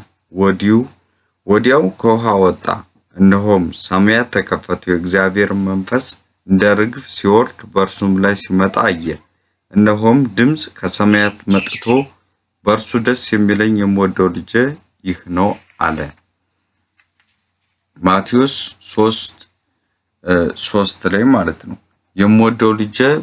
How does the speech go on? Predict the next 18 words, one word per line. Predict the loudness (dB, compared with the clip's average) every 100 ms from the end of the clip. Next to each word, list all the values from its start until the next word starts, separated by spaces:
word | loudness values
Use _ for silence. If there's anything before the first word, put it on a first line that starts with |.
| -4
ብሎ | -2 2 0 -2
ተናገረ። | -2 -2 -2 -2 -2 -2 -8 -16 _ _ -2
አብ | 0 0 -2
ሲሆን | -6 -2 0 0 0 -2 -8 _ _ 0
በርግብ | 2 2 2
አምሳል | 0 0 0 -2 0
የወረደው | 2 2 2 2 2 2
መንፈስ | 2 -2 -8 -14
ቅዱስ | -20 -20 -20
ነው። | -20 -20 _ -10
ሥጋን | -2 0 0 -2
ተዋህዶ | 2 2 4 4 2
እየተጠመቀ | 2 0 -2 -4 0 0 0
የነበረ | -2 -2 -2 0 0 0
ልጅ | -2 -4 -6 -18 _ _ _ _
ልጄ | -6 0 0
ተብሎ | 2 0 0 2 2 -2
ከአብ | -12 -14 -2 -2